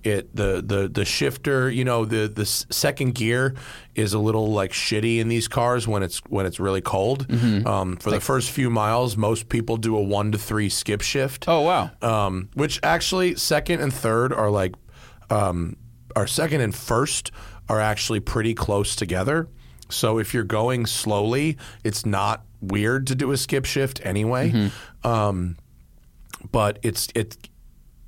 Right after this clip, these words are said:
Speaker 1: it's sooner that second gear is like, "Okay, cool."
Speaker 2: Got it.
Speaker 1: Um, the car's happier to go from third to second than it is to go from first to second, and they're all kinda like that. But,
Speaker 2: Interesting.
Speaker 1: um, dude, it's just really, really fucking nice.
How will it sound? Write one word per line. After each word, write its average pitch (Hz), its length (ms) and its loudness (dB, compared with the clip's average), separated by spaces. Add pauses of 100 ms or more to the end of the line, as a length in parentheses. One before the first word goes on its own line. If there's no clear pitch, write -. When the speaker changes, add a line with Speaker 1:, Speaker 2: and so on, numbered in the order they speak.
(100)
Speaker 1:
it's - 220 0
sooner 143 540 2
that 92 200 0
second 101 440 -2
gear 98 220 2
is 87 120 0
like, 85 260 -2
"Okay, - 300 -4
cool." - 340 -6 (220)
Speaker 2:
Got 82 180 0
it. - 80 -4
Speaker 1:
Um, 92 460 0 (380)
the 110 100 0
car's 156 260 4
happier 131 580 2
to 110 80 2
go 101 280 2
from 98 260 -2
third 110 460 0
to 101 100 -2
second 92 480 -2
than 90 140 0
it 87 80 0
is 87 200 0
to 90 120 -6
go 87 160 -2
from 87 180 -6
first - 380 -6
to 85 80 -6
second, 90 360 -4
and 95 120 -2
they're 98 120 2
all 92 180 0
kinda 87 280 -4
like - 220 -10
that. 101 260 -10
But, - 160 -6
Speaker 2:
Interesting. 104 480 -6 (120)
Speaker 1:
um, 95 580 0 (800)
dude, 139 240 2
it's 95 100 -2
just 120 180 0
really, 92 460 0
really 87 380 0
fucking 64 760 -8
nice. - 560 -2